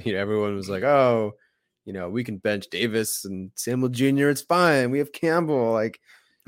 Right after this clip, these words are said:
and that's true. Like, Campbell's good, but everyone kind of overreacting. Like, "Yeah, we don't, we just put Campbell on the field. He deserves it.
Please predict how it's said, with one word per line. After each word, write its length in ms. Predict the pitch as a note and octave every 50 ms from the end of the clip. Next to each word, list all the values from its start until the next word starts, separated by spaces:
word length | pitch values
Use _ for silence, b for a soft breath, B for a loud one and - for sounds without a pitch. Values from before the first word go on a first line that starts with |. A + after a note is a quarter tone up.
| - -
and 240 | B2+ C3 C3+ C#3+
that's 280 | D3 D#3 C#3 B2+ - -
true. 380 | - - - - G3 D#3 B2+ A#2+
Like, 180 | A2+ A2+ A2+
Campbell's 400 | - C#3+ C#3+ C3+ A#2+ A#2 A2 G#2+
good, 500 | G2+ G#2 B2 C3 A#2+ A2 G2+ G2 F#2+ F2+
but 100 | F#2 F#2+
everyone 420 | F#2+ G#2+ G#2+ G#2 G#2+ G#2+ G#2 G#2 G2
kind 180 | - G#2+ G2+
of 100 | F#2+ F#2
overreacting. 880 | F2+ F2+ G#2 G#2+ F#2 G2 G2+ G2+ G2 G2+ G2+ G2+ - _ - G2+ F#2+ F#2
Like, 300 | F2+ E2+ - - - -
"Yeah, 200 | D3 C3+ A#2+ A#2+ -
we 80 | - F#3
don't, 240 | D#3 C#3 A#2 G#2 b b b b b b b - - -
we 80 | A#3 A3+
just 220 | - D3+ - -
put 140 | - C3+ B2
Campbell 260 | - D3 D3 C3+ B2
on 80 | A#2 G#2+
the 100 | G#2 G2
field. 160 | - G#2+ A2
He 80 | C3+
deserves 460 | C3+ A#2 G#2 F#2 F#2+ B2 C3 A#2+ G2+ G2
it. 160 | F#2 -